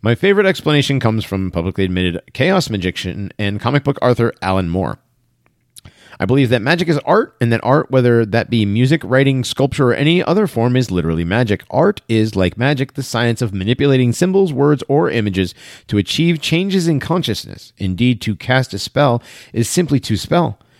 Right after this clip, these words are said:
to manipulate words, to change people's consciousness, and this is why I believe that an artist or writer is the closest thing in the contemporary world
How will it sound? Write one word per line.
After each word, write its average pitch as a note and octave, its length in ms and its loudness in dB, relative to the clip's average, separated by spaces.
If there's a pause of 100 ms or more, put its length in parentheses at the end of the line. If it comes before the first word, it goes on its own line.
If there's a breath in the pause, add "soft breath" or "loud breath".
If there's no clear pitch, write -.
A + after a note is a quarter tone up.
(120 soft breath)
to A2+ 100 2
manipulate C3 460 4
words, G#2+ 380 2
to G#2+ 180 0
change C#3+ 420 0
people's G2 280 0
consciousness, - 580 -6
and A2+ 180 -2
this C3+ 100 2
is D#3 120 0
why D3 240 2
I C#3 160 0
believe C#3 340 2
that A#2 140 2
an A2+ 80 0
artist B2 360 0
or D3 80 2
writer C3+ 360 2
is G2+ 140 -2
the C#3 100 -2
closest B2 400 -4
thing G2+ 240 -4 (320 loud breath)
in F#3+ 180 0
the G#3 80 0
contemporary A2+ 640 0
world E2 380 -2